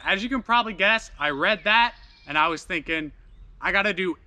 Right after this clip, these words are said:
everything in my power to see if I can find at least one of these ashlars," right?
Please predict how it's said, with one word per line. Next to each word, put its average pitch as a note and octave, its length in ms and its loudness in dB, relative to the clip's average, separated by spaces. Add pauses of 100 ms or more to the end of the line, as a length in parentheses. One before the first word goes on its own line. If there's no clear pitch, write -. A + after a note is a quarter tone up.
everything G3 640 -4
in F#3 80 -4
my D#3+ 200 0
power C3 720 2
to C3+ 80 -14
see E3+ 180 -6
if E3 100 -4
I D#3 100 0
can D3+ 160 -8
find D3 520 -2
at C#3 100 -6
least D3 320 -8 (200)
one C#3+ 380 0
of B2 140 -16
these B2 240 -10
ashlars," A#2 580 -2
right? A#2+ 260 -4